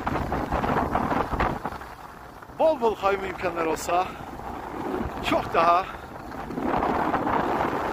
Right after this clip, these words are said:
iyi kayacaklarına eminim dostlar.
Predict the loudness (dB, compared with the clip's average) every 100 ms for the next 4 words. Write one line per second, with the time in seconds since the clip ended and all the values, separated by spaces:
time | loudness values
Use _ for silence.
0 | -4 -4 -4 -6 -8 -10 -12 -14 -8 -2
1 | -2 2 2 2 2 2 4 2 2 -4
2 | -4 -2 -2 0 0 0 -2 -4 -2 0
3 | 0 0 -2 -2 -2 -2